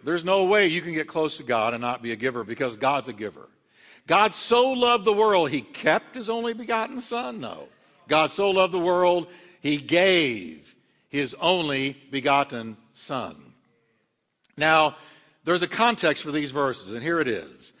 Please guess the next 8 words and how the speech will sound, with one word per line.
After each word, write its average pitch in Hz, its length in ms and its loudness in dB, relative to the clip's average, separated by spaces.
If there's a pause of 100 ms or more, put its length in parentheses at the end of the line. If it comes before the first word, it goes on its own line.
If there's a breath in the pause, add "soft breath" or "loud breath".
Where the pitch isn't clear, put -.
(260 loud breath)
Some 262 240 0
of 269 80 0
the 247 60 2
Gentile 151 960 2 (160)
churches, 113 760 -6 (320 soft breath)
uh, 151 160 -4
of 131 160 -2
Macedonia, 139 920 -2